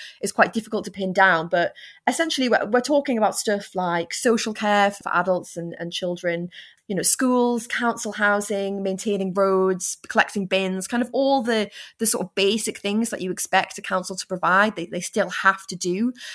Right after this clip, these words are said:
And as you say, it's, it's more stuff like community projects, parks, the things that maybe aren't kind of essential for the day-to-day running of life, which are most at risk.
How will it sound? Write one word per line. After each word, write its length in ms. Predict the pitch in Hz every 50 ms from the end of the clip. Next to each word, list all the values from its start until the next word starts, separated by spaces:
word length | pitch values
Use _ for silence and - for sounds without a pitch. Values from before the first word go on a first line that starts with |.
| - - -
And 120 | - 196
as 80 | 202 202
you 80 | 208
say, 160 | - 226 208
it's, 160 | 180 170 170 -
it's 180 | 180 - -
more 320 | 214 208 208 214 208 214 208
stuff 400 | - - - 190 185 185 - -
like 400 | 175 170 165 170 170 170 - - - - - - -
community 360 | - 214 208 190 180 - -
projects, 680 | - - 247 247 - 254 233 226 226 - - - - - _ -
parks, 840 | - - - 220 208 202 202 202 196 190 - - - - - - - - - - - -
the 140 | 196 208
things 300 | 208 - 262 254 226 220
that 180 | - 185 - -
maybe 260 | 208 202 190 202 190 185 - -
aren't 260 | - 196 190 196 - -
kind 180 | - 190 190
of 80 | 190 190
essential 600 | - - - - 180 196 - - - - 180 175
for 120 | - -
the 100 | 180 185
day-to-day 560 | 180 180 185 180 185 190 - - - 175 180
running 240 | 175 175 175 175 170
of 80 | 175 175
life, 300 | 180 175 175 170 - -
which 160 | - - 170
are 20 |
most 260 | 165 165 165 165 - -
at 80 | -
risk. 440 | 160 165 151 - - - - _ -